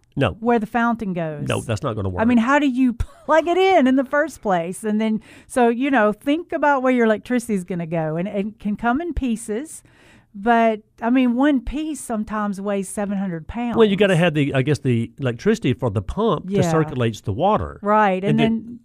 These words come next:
Speaker 2: yeah.
Speaker 1: and then you're saying, Veda, that y-, algae is, is gonna ha-, if you've got water and
Speaker 2: Mm-hmm.
Speaker 1: heat, you're gonna have algae.
Speaker 2: Right,
Speaker 1: Right?
Speaker 2: right.
Speaker 1: Even running, moving water.
Speaker 2: Yeah, so don't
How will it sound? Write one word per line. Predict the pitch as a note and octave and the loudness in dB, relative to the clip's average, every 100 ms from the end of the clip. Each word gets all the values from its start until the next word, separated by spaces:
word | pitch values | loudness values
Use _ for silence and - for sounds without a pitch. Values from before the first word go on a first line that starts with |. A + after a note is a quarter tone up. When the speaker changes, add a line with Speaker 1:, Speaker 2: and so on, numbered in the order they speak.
| - | -20
Speaker 2:
yeah. | G#3+ A3+ | -4 2
Speaker 1:
and | F#3 | 4
then | F#3 | 4
you're | G#3 | 4
saying, | G3 E3 | 4 2
Veda, | D#3 D3+ | 4 2
that | C#3 C#3+ C#3 C3 - _ _ - _ _ - | 2 2 4 2 -2 _ _ -20 _ _ -20
y-, | - F#3 E3+ - - - | -14 -12 -10 -12 -16 -2
algae | D#3 F3 A3+ G3+ D3 C3+ C3 | 2 4 4 2 0 -2 0
is, | C3+ C3 A#2 | 0 0 0
is | C#3 A#2 | -2 -2
gonna | C3+ D#3 | -2 -2
ha-, | A#2+ C3 | -4 -4
if | B2+ F3+ | -4 -2
you've | G#3+ | -2
got | A3 G#3+ C#3 | 0 0 -2
water | A#2+ C#3+ C#3+ C#3+ C#3+ C#3 | -2 0 2 0 -2 -2
and | C3 A#2+ | -4 -4
Speaker 2:
Mm-hmm. | E2+ | -4
Speaker 1:
heat, | B2 G#2+ G#2+ - | -4 -4 -6 -6
you're | C3 | -2
gonna | B2 C3 B2+ | 0 -2 -2
have | F#2 G2+ F#2+ | -2 -4 -4
algae. | F#2+ D#2+ D2+ - | -6 -6 -6 -8
Speaker 2:
Right, | D#3 F3 E3+ E3+ E3 | -6 -4 -4 -6 -2
Speaker 1:
Right? | B2 A#2+ | 0 2
Speaker 2:
right. | |
Speaker 1:
Even | F3+ A3+ G3+ | 2 2 2
running, | C#3 C#3+ C#3 B2+ | 4 4 4 2
moving | A2+ C3 A2 G2 | 4 4 4 0
water. | F#2+ F2+ - | -2 -4 -4
Speaker 2:
Yeah, | - A3+ G3 | 0 2 2
so | F#3+ A#3 | 0 0
don't | A3 C4 B3+ | 2 4 2